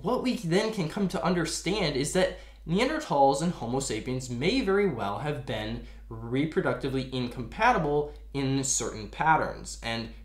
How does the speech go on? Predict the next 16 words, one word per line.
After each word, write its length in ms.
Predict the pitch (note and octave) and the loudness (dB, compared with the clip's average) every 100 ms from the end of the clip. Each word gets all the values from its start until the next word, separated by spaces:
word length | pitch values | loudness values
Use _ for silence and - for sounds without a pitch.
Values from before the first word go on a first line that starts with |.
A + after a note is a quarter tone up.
| - | -6
perhaps 840 | D#3 - A#3 F3+ - - - - - A#2+ | -2 4 6 6 2 -2 -10 -12 -12 -6
only 260 | A#2+ E3 | 0 2
male 220 | E3 C3+ | 2 4
Neanderthals 760 | F#3 G3 D3+ C3+ A#2+ G2+ B2 C#3 | 4 4 2 0 -2 -2 -2 -4
were 100 | A#2+ | -2
able 240 | A2+ A#2 C3+ | -2 0 -2
to 100 | D3+ | -4
breed 560 | - G#2+ G2+ G#2+ B2 - - | -4 -6 -4 -6 -8 -12 -10
and 160 | C3+ | -6
produce 300 | C3+ A#2 A2+ | -4 -4 -2
fertile 280 | - A#2+ A2 | -2 -2 0
offspring 540 | G2+ - - A2 C3 - | -2 -4 -8 -6 -6 -6
with 240 | D3+ D#3+ - | -2 -2 -2
female 640 | B2+ A2+ G#2 G2+ G#2+ - - | -6 -6 -4 -4 -4 -8 -12
Homo 200 | G#2 G2 | -8 -4
sapiens. 880 | - A3 A3 A2+ - - - - | 2 2 2 -4 -10 -16 -18 -18